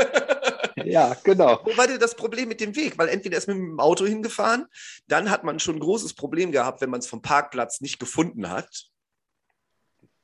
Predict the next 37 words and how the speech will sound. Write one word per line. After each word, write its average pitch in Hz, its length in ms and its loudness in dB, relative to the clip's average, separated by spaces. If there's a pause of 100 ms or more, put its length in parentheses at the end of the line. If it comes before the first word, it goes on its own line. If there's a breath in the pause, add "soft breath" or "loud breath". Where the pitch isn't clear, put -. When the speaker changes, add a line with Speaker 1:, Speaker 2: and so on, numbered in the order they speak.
(160)
Speaker 2:
Ich - 140 -20
bin 135 160 0
nie 120 120 -4
mit 101 120 -2
dem 95 80 -6
Auto 95 240 -4
hingefahren. 92 400 -8
Und 135 40 0
Speaker 1:
Na 131 40 2
Speaker 2:
wenn 143 80 6
Speaker 1:
gut, 147 60 6
Speaker 2:
ich 143 80 0
mit 143 80 6
dem - 20 -2
Speaker 1:
das - 80 2
Speaker 2:
Auto, 131 180 2
dann 117 220 0
habe 123 100 -4
ich - 80 -2
ja 139 120 2
andere 139 260 0
hingefahren, 98 500 -4
weil 95 120 -4
ich - 120 -8
bin 113 120 -6
ganz 170 180 2
Speaker 1:
Das - 0 -
Speaker 2:
sicher - 120 0
Speaker 1:
erklärt 160 200 2
Speaker 2:
nie 120 60 -4
mit 143 60 2
dem - 80 0
Speaker 1:
einiges. - 280 -4
Speaker 2:
Auto. 92 120 -10
Speaker 1:
Das 143 120 -8
erklärt 147 340 -6
einiges. 107 460 -8